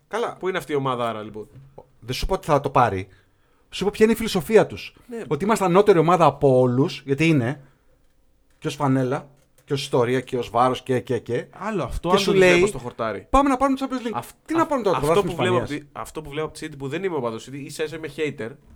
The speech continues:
Speaker 1: Μμ. Γιατί
Speaker 2: Για
Speaker 1: είσαι
Speaker 2: να το πούμε
Speaker 1: hater;
Speaker 2: έτσι. Ε, γιατί δεν γουστάρω την νοοτροπία της City, αυτή τη νεο-,
Speaker 1: Ποια
Speaker 2: το νεο-,
Speaker 1: νοοτροπία;
Speaker 2: τη νεοπλουτική νοοτροπία.
Speaker 1: Την έχει
Speaker 2: Έχουμε
Speaker 1: η
Speaker 2: λεφτά και αγοράζουμε, αλλά, ξέρεις, αγοράζουμε παράλληλα και όλα τα άλλα,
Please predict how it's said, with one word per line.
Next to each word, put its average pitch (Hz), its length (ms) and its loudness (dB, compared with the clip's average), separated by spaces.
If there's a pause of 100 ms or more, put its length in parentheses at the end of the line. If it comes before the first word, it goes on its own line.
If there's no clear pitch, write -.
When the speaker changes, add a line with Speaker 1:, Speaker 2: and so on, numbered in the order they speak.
Speaker 1:
Μμ. 123 100 -12
Γιατί 156 140 -10 (380)
Speaker 2:
Για 156 140 -6
Speaker 1:
είσαι 120 140 -6
Speaker 2:
να 120 60 -4
το 135 80 0
πούμε 117 140 -2
Speaker 1:
hater; - 20 -8
Speaker 2:
έτσι. 127 260 -14 (1500)
Ε, 180 60 -14
γιατί 196 160 -4
δεν 214 80 -4
γουστάρω 190 300 -6
την 185 100 -12
νοοτροπία 165 360 -12
της 175 160 -16
City, 139 80 -8
αυτή 139 160 -12
τη 147 120 -16 (260)
νεο-, - 0 -
Speaker 1:
Ποια 131 140 -8
Speaker 2:
το 143 100 -8
νεο-, 139 80 -2
Speaker 1:
νοοτροπία; 131 340 -6
Speaker 2:
τη - 20 -4
νεοπλουτική 135 800 -6
νοοτροπία. 123 680 -10
Speaker 1:
Την 131 140 -2
έχει 139 120 2
Speaker 2:
Έχουμε 143 300 -2
Speaker 1:
η 135 40 0
Speaker 2:
λεφτά 127 380 -4
και 147 100 -10
αγοράζουμε, 135 520 -4
αλλά, 131 220 -4
ξέρεις, 135 220 -12
αγοράζουμε 131 380 -6
παράλληλα 135 280 -6
και 139 120 -8
όλα 135 80 -6
τα 131 140 -6
άλλα, 131 200 -4